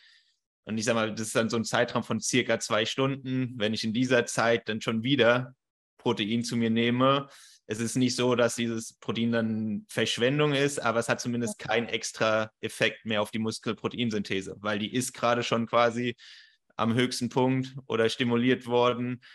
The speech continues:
Und dann ist es so, okay, später kann das Protein trotzdem genutzt werden, aber es hat erstmal keinen separaten Effekt mehr auf die Muskelproteinsynthese. Also macht's da an sich schon Sinn, mindestens zwei Stunden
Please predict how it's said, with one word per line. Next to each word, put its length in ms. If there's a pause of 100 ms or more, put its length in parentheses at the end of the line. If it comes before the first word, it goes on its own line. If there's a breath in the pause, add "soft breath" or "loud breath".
(120 soft breath)
Und 120
dann 100
ist 80
es 120
so, 120
okay, 240
später 420
kann 140
das 100
Protein 240
trotzdem 300
genutzt 380
werden, 500 (220)
aber 200
es 120
hat 120
erstmal 340
keinen 300
separaten 480
Effekt 320
mehr 160
auf 140
die 240 (400 soft breath)
Muskelproteinsynthese. 1160
Also 180
macht's 300
da 320
an 180
sich 240
schon 260
Sinn, 300
mindestens 480
zwei 220
Stunden 600